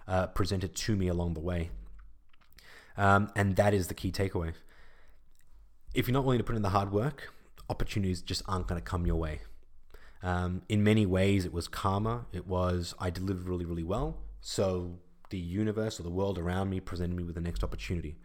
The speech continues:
which I then did a lot of hard work for, which then presented the next opportunity. And that has, that will become the foundation for what Attica is all about.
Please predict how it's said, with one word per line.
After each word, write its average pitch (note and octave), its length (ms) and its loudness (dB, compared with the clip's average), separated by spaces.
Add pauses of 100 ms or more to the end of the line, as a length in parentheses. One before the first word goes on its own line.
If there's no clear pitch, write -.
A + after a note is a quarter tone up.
(220)
which - 160 -6
I - 40 0
then F2+ 240 0
did F2 120 -6
a E2+ 40 -4
lot E2+ 140 -4
of E2 60 -6
hard F2 240 4
work F#2+ 220 2
for, A#2 260 -2 (240)
which F2 140 -12
then F2+ 100 -4
presented F2 320 -4
the E2+ 60 -4
next E2+ 260 2
opportunity. E2+ 600 -4 (600)
And G#2 200 4
that A2+ 160 6
has, G2+ 220 6 (180)
that G2+ 240 4
will G#2 260 6
become G2 520 2
the F2 80 0
foundation F2 680 0
for F2 160 -4
what F#2 220 -2
Attica F2+ 320 0
is E2 140 -4
all D#2+ 140 -2
about. E2 280 -2